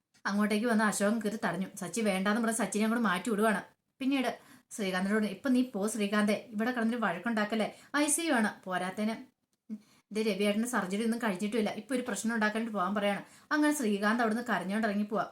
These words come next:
ശ്രീകാന്തിന് വല്ലാത്ത സങ്കടം വന്നിട്ടുണ്ടായിരുന്നു, എന്ത് ചെയ്യണമെന്ന് അറിയത്തില്ല. ഇതൊക്കെ കണ്ടുകൊണ്ടിരുന്ന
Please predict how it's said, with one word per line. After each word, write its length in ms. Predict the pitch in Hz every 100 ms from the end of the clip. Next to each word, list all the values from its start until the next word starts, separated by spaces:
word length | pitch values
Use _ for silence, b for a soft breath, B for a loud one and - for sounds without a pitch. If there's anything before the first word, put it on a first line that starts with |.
| -
ശ്രീകാന്തിന് 480 | - 180 175 180 214
വല്ലാത്ത 340 | 190 190 208
സങ്കടം 360 | 226 196 185 220
വന്നിട്ടുണ്ടായിരുന്നു, 560 | 208 226 202 190 185 - B B
എന്ത് 200 | 302 302
ചെയ്യണമെന്ന് 360 | 285 214 220 233
അറിയത്തില്ല. 220 | 214 214
ഇതൊക്കെ 260 | 160 180 220
കണ്ടുകൊണ്ടിരുന്ന 540 | 220 185 208 220 226